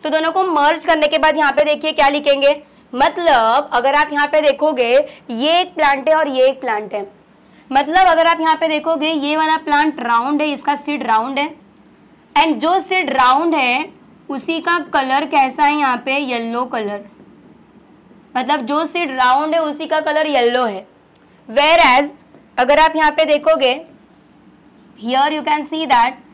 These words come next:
यहाँ पे एक दूसरा सीड है जो कि wrinkled है, जो wrinkled है उसी का color क्या है बच्चों, Green color। मतलब देख रहे हो यहाँ पे दो plant मिल गए हमें, दो सीड मिल गए, एक plant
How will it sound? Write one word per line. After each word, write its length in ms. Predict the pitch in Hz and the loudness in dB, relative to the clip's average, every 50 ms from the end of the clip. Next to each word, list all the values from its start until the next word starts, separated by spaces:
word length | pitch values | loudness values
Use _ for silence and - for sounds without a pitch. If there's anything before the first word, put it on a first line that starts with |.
| - - - - | -20 -20 -16 -10
यहाँ 240 | 208 233 262 262 269 - | -4 0 0 0 2 0
पे 60 | 330 | 0
एक 120 | 330 262 233 | -2 -2 -4
दूसरा 320 | 277 254 - 285 294 302 320 | -8 -8 -2 2 2 2 2
सीड 260 | 311 - 320 302 262 | 2 -4 -4 -2 -2
है 200 | 247 247 269 311 - - - - - _ - | 0 -2 -2 -4 -6 -14 -20 -20 -20 _ -10
जो 160 | 220 220 269 | -6 -4 -4
कि 140 | - 339 330 | -2 -2 -2
wrinkled 540 | 320 302 311 311 302 302 330 330 330 330 294 | -2 -2 -2 -4 0 2 2 4 4 4 2
है, 220 | 247 208 202 185 - _ _ _ _ _ _ _ _ _ - | 2 0 -2 -8 -20 _ _ _ _ _ _ _ _ _ -14
जो 280 | 254 208 208 311 339 370 | -10 -4 -2 0 2 2
wrinkled 560 | 370 349 349 339 330 - 349 339 349 349 339 | 2 2 0 0 0 2 2 2 2 2 2
है 300 | 320 285 277 294 311 - - - _ _ _ - - | 2 2 2 0 -2 -4 -14 -20 _ _ _ -16 -12
उसी 260 | 269 262 269 320 311 | -12 -8 -6 -6 -2
का 140 | 285 320 330 320 - | 0 0 -2 0 -2
color 280 | 285 262 262 262 269 294 | -2 -2 0 -2 -2 -2
क्या 160 | - 294 294 | 0 2 2
है 100 | 294 302 | 2 4
बच्चों, 400 | 269 285 277 - - 294 294 311 311 302 - - _ - - 202 196 | 2 -4 -6 -6 -6 -6 -4 -4 -6 -8 -14 -20 _ -18 -14 -12 -10
Green 300 | 220 247 262 269 285 294 294 | -8 -6 -6 -4 -6 -6 -4
color। 340 | 294 285 277 285 294 320 - - - _ _ _ - - - _ _ - _ _ - _ _ - _ _ _ _ - - _ _ _ _ _ _ _ - _ - _ - | -4 -4 -4 -4 -6 -8 -10 -20 -20 _ _ _ -20 -20 -20 _ _ -20 _ _ -20 _ _ -20 _ _ _ _ -20 -20 _ _ _ _ _ _ _ -20 _ -20 _ -4
मतलब 220 | 247 254 254 302 254 | -4 -2 -2 -2 0
देख 280 | 226 277 277 277 269 311 | 2 2 2 2 0 -2
रहे 80 | 349 392 | -2 0
हो 60 | 415 | 0
यहाँ 180 | 392 359 330 320 330 | 0 0 -2 -2 -2
पे 60 | 330 | -4
दो 200 | 254 240 277 285 | -2 0 -2 -2
plant 320 | 285 320 294 294 302 294 285 | 0 0 0 0 0 0 -4
मिल 140 | 302 294 285 | -4 -2 0
गए 140 | 285 294 294 | 2 2 2
हमें, 260 | 285 285 285 302 294 - - _ _ _ _ - | 2 2 0 -4 -6 -12 -20 _ _ _ _ -10
दो 280 | 208 208 277 285 330 320 | 0 2 2 4 4 2
सीड 240 | 330 - 320 302 302 | 0 -2 -2 0 0
मिल 180 | 311 311 311 302 | 0 0 0 2
गए, 180 | 294 294 294 302 294 294 - _ _ _ _ - _ - - | 2 2 2 0 -2 -8 -20 _ _ _ _ -20 _ -2 2
एक 280 | 311 311 349 349 349 - 277 | 2 2 2 0 -4 -10 -6
plant 500 | 254 294 277 262 262 262 269 302 311 294 | -2 0 2 2 2 2 2 0 -2 -6